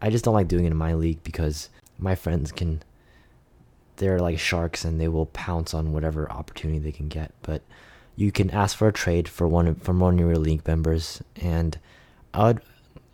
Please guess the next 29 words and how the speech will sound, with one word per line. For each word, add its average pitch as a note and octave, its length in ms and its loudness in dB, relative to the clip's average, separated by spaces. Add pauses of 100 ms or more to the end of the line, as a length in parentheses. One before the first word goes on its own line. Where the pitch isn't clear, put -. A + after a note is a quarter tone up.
(240)
expect - 400 0
it, A#2+ 240 4
I A2 100 2
would A#2+ 140 6
expect B2 400 0
to A#2 80 4
wait, G2 400 4
like, F2 200 -2
maybe F2 260 2
a D#2+ 40 2
couple F2+ 300 -2
weeks F#2+ 260 0
before F2 320 -2
doing E2+ 300 0
this F2 180 -2
type F2 220 -4
of F2+ 80 -4
trade, F2+ 360 -2 (540)
just G#2+ 220 -2
'cause G2 400 2 (260)
most G2+ 260 4
people F2 540 2 (160)
in F2 140 0
a E2 60 4
league D#2+ 360 2 (160)
are E2 60 -4
predatory. F#2 760 0 (640)
I - 60 0
mean, G#2+ 320 4